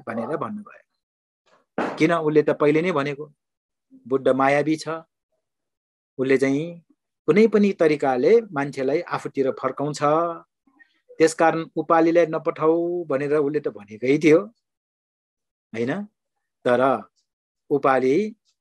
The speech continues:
त्यसको बुद्धको मायामा फसिसक्यो भनेर आएर त्यो निगन्धनाथ पुत्रलाई भन्न आयो।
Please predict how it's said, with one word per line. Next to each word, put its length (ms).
त्यसको 320
बुद्धको 400
मायामा 380
फसिसक्यो 720
भनेर 280
आएर 280
त्यो 80
निगन्धनाथ 500
पुत्रलाई 420
भन्न 240
आयो। 260